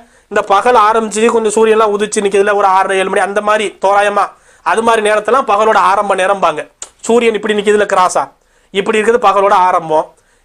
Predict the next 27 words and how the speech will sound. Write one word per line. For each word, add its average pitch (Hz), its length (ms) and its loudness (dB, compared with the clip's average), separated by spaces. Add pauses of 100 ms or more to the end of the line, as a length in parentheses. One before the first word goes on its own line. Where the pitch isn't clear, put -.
இப்படி 220 220 0
வந்துட்டா 226 340 2
பகலோட 208 360 0
நடுப்பகுதி, 180 520 -2 (500)
இப்படி 214 320 -4
சாஞ்சிட்டா 226 400 0 (500)
பகலுடைய 226 560 0 (340)
கடைசி 226 420 0
நேரம், 180 360 0 (340)
மறைஞ்சிருச்சுன்னா 247 640 0 (640)
பொழுது 233 260 2
அடைஞ்சிருச்சு, 214 360 -2
மகரிப் 226 340 -2
வந்துச்சு, 202 200 -2
அடுத்து 226 260 0
இரவு 214 380 0
வந்துருச்சு 196 300 -4
அப்படின்னு 190 300 -2
அர்த்தம். 165 300 -4 (520)
இப்படிதான் 233 400 0
மக்கள் 233 300 -2
விளங்கியிருந்தாங்க. 202 520 -2
ஏ-, 190 260 -2
ஏராளமான 233 580 0
ஹதீஸ் 208 240 -4
இருக்குது. 190 240 -2
உதாரணத்துக்கு 190 540 -2